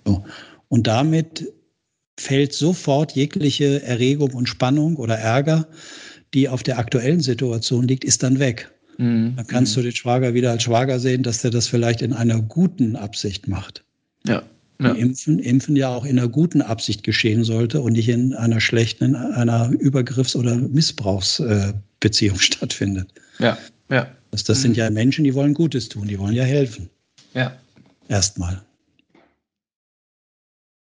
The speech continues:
Speaker 2: Ja, schön.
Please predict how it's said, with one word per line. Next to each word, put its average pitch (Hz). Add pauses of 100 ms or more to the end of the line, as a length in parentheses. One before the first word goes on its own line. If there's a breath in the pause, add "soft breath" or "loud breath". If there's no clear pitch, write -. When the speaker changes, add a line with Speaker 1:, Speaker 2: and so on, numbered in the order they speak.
(760 loud breath)
Speaker 2:
Ja, 330 (760 loud breath)
schön. -